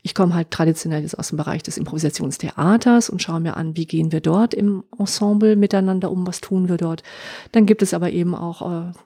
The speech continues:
Tanz, Kontaktimprovisation oder eben auch wirklich einfach so bildende Kunst. Es gibt verschiedene Bereiche. Und die kommen eben traditionell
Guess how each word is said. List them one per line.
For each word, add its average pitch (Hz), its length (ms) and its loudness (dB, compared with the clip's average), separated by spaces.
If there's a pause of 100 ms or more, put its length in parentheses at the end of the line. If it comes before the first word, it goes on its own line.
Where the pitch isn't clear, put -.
(180)
Tanz, - 480 -4
Kontaktimprovisation 160 1120 -6
oder 185 160 -4
eben 156 160 -4
auch - 160 -12
wirklich - 320 -16 (220)
einfach - 240 -14
so 190 160 -2
bildende 196 340 6
Kunst. 175 380 0 (240)
Es - 80 -20
gibt 214 100 4
verschiedene 170 340 0
Bereiche. 143 440 -10 (480)
Und 196 260 2 (140)
die 220 560 6
kommen 196 320 4
eben 180 180 0
traditionell 165 680 0